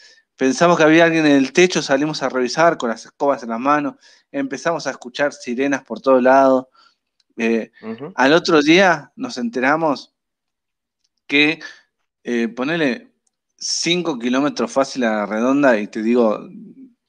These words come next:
Speaker 1: diez kilómetros, porque en Ezeiza se escuchó, eh,
Speaker 2: Sí.
Speaker 1: todo el mundo decía que escucharon un, el meteorito de Monterande, el meteorito de Monterande, prendías la tele,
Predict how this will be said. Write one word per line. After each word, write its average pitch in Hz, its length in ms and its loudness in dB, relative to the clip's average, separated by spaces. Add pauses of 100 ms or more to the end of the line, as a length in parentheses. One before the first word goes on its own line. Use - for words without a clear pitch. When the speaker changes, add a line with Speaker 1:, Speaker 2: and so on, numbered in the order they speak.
(160)
Speaker 1:
diez 135 340 0
kilómetros, 120 520 -2
porque 104 260 -10
en 101 100 -4
Ezeiza 120 380 -4
se 107 60 -10
escuchó, 135 500 0 (640)
eh, 120 400 0 (120)
Speaker 2:
Sí. - 140 -10 (400)
Speaker 1:
todo 180 180 6
el 180 60 4
mundo 190 180 4
decía 170 240 2
que 151 80 2
escucharon 143 520 -2
un, 139 220 0
el 131 240 0
meteorito 139 540 0
de 135 60 0
Monterande, 151 520 0
el 139 60 -2
meteorito 131 400 -4
de 123 40 -2
Monterande, 139 420 -2
prendías 131 380 -2
la 127 160 0
tele, 160 480 -2